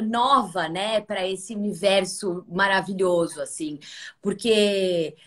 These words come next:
e quando eu falo de gente nova, não é, não tô falando de idade, não, tá, gente? É realmente de novas pessoas se interessando por arte.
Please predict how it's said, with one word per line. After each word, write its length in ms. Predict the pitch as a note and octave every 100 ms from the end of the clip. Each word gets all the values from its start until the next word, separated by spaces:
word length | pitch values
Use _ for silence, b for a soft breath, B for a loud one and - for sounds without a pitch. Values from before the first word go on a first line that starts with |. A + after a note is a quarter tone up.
| b
e 260 | - B3+ B3
quando 180 | B3
eu 60 | B3+
falo 200 | C4 B3
de 140 | G#3+
gente 380 | G#3+ A3 A3 -
nova, 520 | G#3+ G#3 A3+ B3+ A#3+
não 220 | A#3 A3+ A3
é, 160 | A3+
não 140 | A3+ A3
tô 120 | A3+
falando 360 | A#3 A3+ A#3
de 100 | G#3+
idade, 480 | A3+ G3+ F#3+ F#3+ F3+
não, 260 | F3 E3 E3
tá, 220 | D#3 E3+
gente? 460 | E3+ D#3+ D3 - D#3+
É 20 |
realmente 600 | F3+ F#3 F#3+ G3+ G#3+ A3
de 120 | - G#3
novas 320 | G#3+ A3+ A3
pessoas 480 | G#3+ - G#3 G#3 G#3
se 80 |
interessando 760 | G3+ G#3 G3 F#3+ G#3 F#3+ G3+ G#3
por 220 | - G3+
arte. 580 | D#3+ C#3+ C3 - -